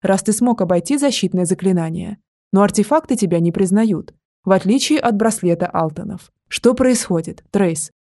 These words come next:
"Почему ты так сильно ненавидишь короля?" "Я его не ненавижу", присаживаясь в кресло, ответил тот. "Но тебе больно общаться с ним, и вы так похожи. Почему?"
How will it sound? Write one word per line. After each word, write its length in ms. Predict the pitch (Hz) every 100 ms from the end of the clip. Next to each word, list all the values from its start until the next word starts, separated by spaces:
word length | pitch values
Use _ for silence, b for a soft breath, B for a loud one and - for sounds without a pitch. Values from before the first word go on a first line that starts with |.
| _
"Почему 360 | 202 202 285 311
ты 80 | 240
так 160 | 180
сильно 300 | - 240 269
ненавидишь 520 | 277 262 247 170 170 -
короля?" 480 | 175 165 165 175 - _ _ _ _
"Я 300 | - 180 226
его 160 | 269 185
не 120 | 190
ненавижу", 680 | 208 226 247 185 160 165 214 _ _ _
присаживаясь 640 | 180 185 196 175 175 170
в 20 |
кресло, 400 | - 233 285 208
ответил 400 | 170 165 165 175
тот. 320 | 170 - - _ _ _ _ 180
"Но 80 |
тебе 240 | 175 196 233
больно 320 | 269 285 175
общаться 380 | 170 254 226 180
с 120 | -
ним, 260 | 185 196 - _
и 60 | 190
вы 120 | 175
так 200 | 190 180
похожи. 560 | 190 - 196 233 185 190 _ _
Почему?" 600 | 202 - 269 254 170